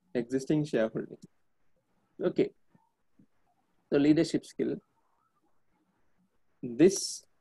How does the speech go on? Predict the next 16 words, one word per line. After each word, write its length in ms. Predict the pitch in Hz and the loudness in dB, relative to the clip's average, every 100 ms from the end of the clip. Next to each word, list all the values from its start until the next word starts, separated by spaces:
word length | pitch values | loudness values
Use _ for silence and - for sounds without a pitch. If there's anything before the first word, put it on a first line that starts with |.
| _ | _
may 500 | 170 175 196 214 220 | -2 4 6 8 6
result, 580 | 185 156 190 139 117 143 - | 4 4 6 6 4 -2 -10
this 340 | 135 143 - | -4 -4 0
may 300 | 175 185 202 | 2 4 4
result 540 | 160 139 165 127 127 - _ _ _ _ _ _ _ - - | 4 2 2 2 2 -4 _ _ _ _ _ _ _ -8 2
in 360 | 156 165 - - - | 2 2 -2 -10 -6
the 200 | 147 160 | -2 0
company. 560 | - 160 175 147 110 - | 4 4 4 2 2 0
This 280 | 131 131 175 | -4 -2 0
may 180 | 175 | 2
result 420 | 151 147 170 175 170 - | 0 0 2 2 0 -4
in 200 | 147 151 | -2 2
the 180 | 180 190 _ _ _ _ _ _ _ | 2 0 _ _ _ _ _ _ _
company 560 | 156 147 165 165 113 - - _ _ _ _ _ _ _ - - - _ - | 2 4 4 2 2 -2 -10 _ _ _ _ _ _ _ -20 -20 -20 _ 8
to 340 | 180 123 170 - _ _ _ _ _ _ _ _ _ _ _ _ _ _ - | 8 8 2 -6 _ _ _ _ _ _ _ _ _ _ _ _ _ _ 2
have 340 | 151 147 | 6 6